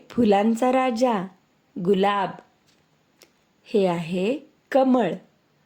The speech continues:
हे आहे डेलिया. हे आपलं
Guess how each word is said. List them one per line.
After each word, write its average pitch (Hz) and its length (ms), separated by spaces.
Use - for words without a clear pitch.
हे 220 240
आहे 196 500
डेलिया. 180 760
हे 214 240
आपलं 202 500